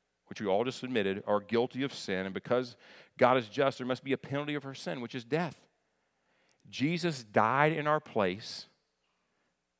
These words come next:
took his blood into the heavenly throne room, the real Holy of Holies, on our behalf, so that we could be forgiven and our sin could be paid for.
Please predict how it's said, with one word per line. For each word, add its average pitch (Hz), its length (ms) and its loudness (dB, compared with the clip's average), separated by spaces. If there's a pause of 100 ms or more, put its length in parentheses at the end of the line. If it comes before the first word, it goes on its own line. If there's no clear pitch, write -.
(1800)
took 143 180 -2
his 147 140 0
blood 131 300 8
into 127 220 2
the 113 120 6
heavenly 156 500 6
throne 110 340 0
room, 82 300 -8 (840)
the 131 100 4
real 120 520 6 (880)
Holy 104 280 2
of 90 80 -4
Holies, - 520 -8 (360)
on 101 100 0
our 98 120 2
behalf, 90 540 -6 (1400)
so - 140 -10
that 101 60 -6
we 113 120 -2
could 110 120 -6
be 98 80 -6
forgiven 92 460 0
and 82 120 -6
our 87 120 -2
sin 104 460 -4 (340)
could 101 100 -16
be 95 80 -6
paid 110 340 -2
for. - 320 -18